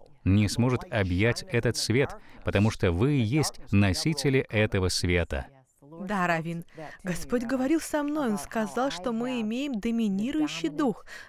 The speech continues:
Speaker 2: Дух Божий внутри меня превышает дух сатаны, дух бесовский. Нам не стоит его бояться, когда мы идем туда, где тьма.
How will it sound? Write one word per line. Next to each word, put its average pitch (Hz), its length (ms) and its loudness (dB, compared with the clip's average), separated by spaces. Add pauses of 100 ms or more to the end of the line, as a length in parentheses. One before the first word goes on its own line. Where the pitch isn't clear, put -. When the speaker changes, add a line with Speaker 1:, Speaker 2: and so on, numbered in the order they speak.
Speaker 2:
Дух 269 360 2
Божий 262 400 0
внутри 220 420 -2
меня 269 480 -2 (220)
превышает 320 840 2
дух 302 220 0
сатаны, 285 600 -2
дух 208 320 -2
бесовский. 208 760 -2 (720)
Нам 339 220 2
не 339 100 2
стоит 294 340 0
его 262 140 0
бояться, 247 640 0
когда 220 460 0
мы 226 180 -2
идем 220 280 -2
туда, 220 420 0
где 208 240 -2
тьма. 214 420 -2